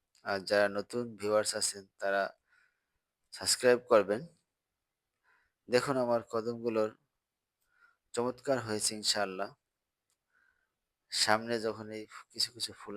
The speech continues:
আছে থাকবে না, তখন আরো বীজগুলো ভালো দেখা যাবে। তো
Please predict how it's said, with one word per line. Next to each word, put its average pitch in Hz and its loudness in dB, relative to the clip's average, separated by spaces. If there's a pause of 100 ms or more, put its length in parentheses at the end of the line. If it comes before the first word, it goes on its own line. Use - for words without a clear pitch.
আছে 107 -8
থাকবে 101 -10
না, 107 -10
তখন 101 -14 (100)
আরো 101 -4 (800)
বীজগুলো 104 -4 (1080)
ভালো 110 4
দেখা 101 -2
যাবে। 95 -10 (2250)
তো 117 6